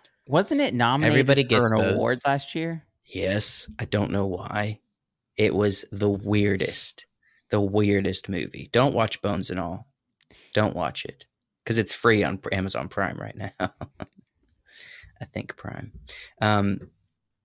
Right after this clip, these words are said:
Speaker 3: yeah. Yeah, that's, that's what we
Speaker 1: Uh,
Speaker 3: have.
Speaker 1: what,
Speaker 3: So,
Speaker 1: what's
Speaker 3: Wyatt
Speaker 1: the, the first topic?
Speaker 2: So, uh, yeah,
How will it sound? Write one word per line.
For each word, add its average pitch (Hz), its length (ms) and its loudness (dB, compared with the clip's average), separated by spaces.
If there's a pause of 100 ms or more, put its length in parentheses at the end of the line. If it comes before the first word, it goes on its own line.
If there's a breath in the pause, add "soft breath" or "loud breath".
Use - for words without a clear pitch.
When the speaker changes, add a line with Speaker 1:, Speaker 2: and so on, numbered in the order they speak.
(400)
Speaker 3:
yeah. 107 280 -2 (360)
Yeah, 127 220 -4
that's, - 320 -10 (920 loud breath)
that's 113 180 0
what 131 120 4
we 117 60 4
Speaker 1:
Uh, 101 80 4
Speaker 3:
have. - 100 2
Speaker 1:
what, 160 160 2
Speaker 3:
So, 127 220 6
Speaker 1:
what's - 40 -4
Speaker 3:
Wyatt 110 320 4
Speaker 1:
the, 165 360 0
the 277 120 -2
first 139 320 -2
topic? - 380 -6 (2250 loud breath)
Speaker 2:
So, 107 580 4 (140)
uh, 113 360 2 (460)
yeah, 117 380 0